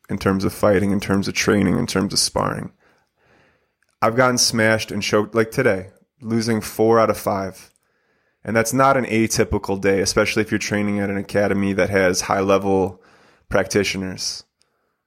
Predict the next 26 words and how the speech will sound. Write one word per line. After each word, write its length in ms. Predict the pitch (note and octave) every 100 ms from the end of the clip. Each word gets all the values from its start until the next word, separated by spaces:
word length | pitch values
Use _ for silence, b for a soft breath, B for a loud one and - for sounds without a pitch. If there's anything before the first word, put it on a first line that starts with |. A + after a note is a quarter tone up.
| _ _ _
Like, 160 | - G2
it's 160 | G2
not 280 | A2 A2+ A2
uncommon 560 | A2 G#2+ - G2 G2+ G2
to 120 | G2
lose 400 | G2 G2 G2 F#2+
most 320 | G2 F#2 -
of 40 | G2
the 120 | F#2+
time. 340 | F#2 F#2 F#2+ - _ _ _ _ _ _ _ _ _ _ _ _ _ _ b b b b b b
And 520 | A2+ A2 A2 G#2+ G2 - _ _
there 260 | A2 B2 C3
can 380 | - A#2+ C3+
be 120 | B2+ B2
a 40 |
humility 720 | G#2+ - G2+ G2+ G#2 G#2 G2
that 180 | F#2+ G2
comes 300 | G2+ G#2 G2+
with 160 | G2
that. 420 | - G2 G2 - -
That's 180 | G#2
kinda 280 | - A2 G#2+
like 320 | G2+ G2 -
the 240 | - G2+ -
ego 340 | A2 G#2 G#2
dissolving 840 | G2 G2 F#2+ F#2+ G2 G2 F#2+ F#2